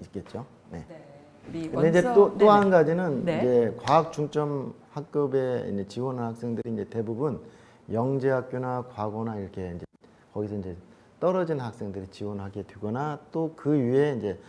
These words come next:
Speaker 1: 수학, 과학에 좀 역량이 있는 학생이 지원하게 되는데 수업 전체 사십오 퍼센트를 수학과 과학을 하기 때문에 수학, 과학 역량이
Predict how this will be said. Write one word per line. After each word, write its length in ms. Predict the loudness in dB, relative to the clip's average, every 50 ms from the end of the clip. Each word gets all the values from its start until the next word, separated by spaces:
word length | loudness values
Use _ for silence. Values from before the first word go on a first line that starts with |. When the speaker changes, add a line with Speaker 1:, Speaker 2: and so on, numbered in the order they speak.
| -20 -20 -20
Speaker 1:
수학, 480 | -14 -6 0 2 2 2 2 0 -6
과학에 520 | -6 -4 -4 -4 -4 -4 -6 -6 -6 -8 -10 -16 -20 -20 -20 _ _
좀 480 | -14 -12 -12 -10 -10 -12 -12 -14 -16 -18 -20 _ _ _ -12 -8
역량이 320 | -4 -4 -2 -2 -4 -4 -6
있는 160 | -6 -8 -8
학생이 420 | -10 -12 -14 -12 -12 -12 -12 -12 -14 -16
지원하게 500 | -12 -12 -10 -10 -8 -10 -10 -10 -12 -12
되는데 440 | -10 -10 -10 -10 -8 -8 -8 -8 -10 -14 -20 -20 -20 -20 -20 -16
수업 360 | -4 2 4 4 4 4 0
전체 600 | -8 -6 -6 -6 -6 -6 -4 -2 -2 -2 -2 -6 -14 -20 -20 -20 -20 _
사십오 680 | -20 -16 -6 -2 0 0 0 0 -4 -6 -4 -4 -4 -4
퍼센트를 580 | -6 -8 -8 -8 -8 -10 -10 -10 -8 -8 -8
수학과 500 | -10 -8 -6 -6 -6 -6 -4 -6 -8 -8
과학을 460 | -8 -12 -16 -14 -12 -12 -10 -10 -12 -10 -10 -10 -10 -10 -12 -16 -20 -20 _ -18
하기 220 | -16 -12 -12 -12 -12 -12
때문에 420 | -14 -14 -12 -12 -12 -12 -14 -14 -16 -20 -20
수학, 380 | -20 -12 -8 -8 -8 -8 -8 -10
과학 280 | -10 -10 -10 -10 -12
역량이 480 | -12 -10 -10 -10 -10 -10 -10 -10 -10 -12